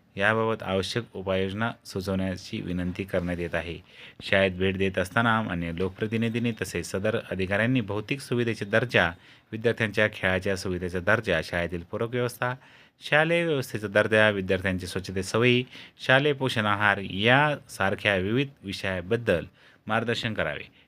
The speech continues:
शाळेत भेट देणाऱ्या माननीय लोकप्रतिनिधी तसेच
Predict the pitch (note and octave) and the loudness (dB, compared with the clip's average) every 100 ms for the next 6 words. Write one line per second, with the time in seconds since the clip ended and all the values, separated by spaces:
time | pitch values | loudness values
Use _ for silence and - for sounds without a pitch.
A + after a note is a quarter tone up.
0 | - B2+ C#3+ D#3+ C3+ C3 B2 A#2 G2+ G2 | -4 2 2 2 0 0 2 2 2 0
1 | F#2+ F#2 F2+ F#2 F2+ F2 G2+ G#2+ A#2+ A#2+ | 0 0 -2 -2 -4 -4 -6 -6 -2 0
2 | C3+ C3+ G2+ E2 - _ _ _ - - | 2 0 0 -6 -8 _ _ _ -20 -20
3 | - - C3 C#3 C3 | -16 -2 2 2 2